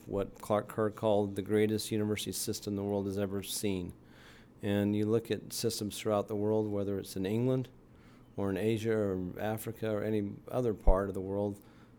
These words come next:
they try to emulate what has been created here. Um, I used in a speech the other day, the Times of London came out with their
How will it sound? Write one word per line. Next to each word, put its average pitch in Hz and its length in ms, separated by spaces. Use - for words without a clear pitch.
they 110 160
try 113 280
to 110 120
emulate 110 500
what 107 240
has 104 180
been 104 160
created 104 400
here. 123 280
Um, 98 420
I - 60
used 110 260
in 98 60
a 98 40
speech - 360
the 110 60
other 104 120
day, 107 320
the 104 280
Times 113 680
of 101 300
London 120 400
came 110 200
out 110 140
with 113 160
their 104 200